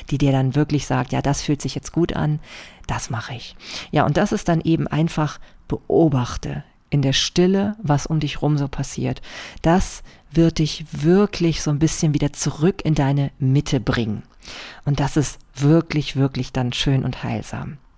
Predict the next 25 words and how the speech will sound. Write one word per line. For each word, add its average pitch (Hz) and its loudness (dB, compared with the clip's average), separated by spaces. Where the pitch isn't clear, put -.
Ja, 147 2
und 135 -2
dann 196 4
ist - 0
auch 202 4
total 180 2
wichtig, 151 0
ähm, 151 2
und 151 6
das 185 4
ist 214 0
nämlich 175 4
ein 175 4
Zitat 170 2
von 160 2
Swami 196 6
Muktananda. 147 4
Und 120 0
den 156 6
Namen 127 4
habe 127 0
ich 139 -2
noch 127 0
nie 143 6
gehört. 123 4